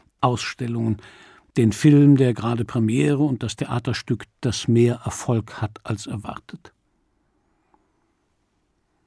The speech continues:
"Wie war's an deinem Tisch?"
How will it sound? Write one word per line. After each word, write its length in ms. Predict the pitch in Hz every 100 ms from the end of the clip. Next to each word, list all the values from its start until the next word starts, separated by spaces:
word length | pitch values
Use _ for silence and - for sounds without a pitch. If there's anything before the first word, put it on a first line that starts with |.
| _ _ _ _ _ _ _ _ _ _ _ _ _ _ _ -
"Wie 180 | 135 117
war's 280 | 123 131
an 160 | 139 120
deinem 300 | 117 131 135
Tisch?" 280 | - -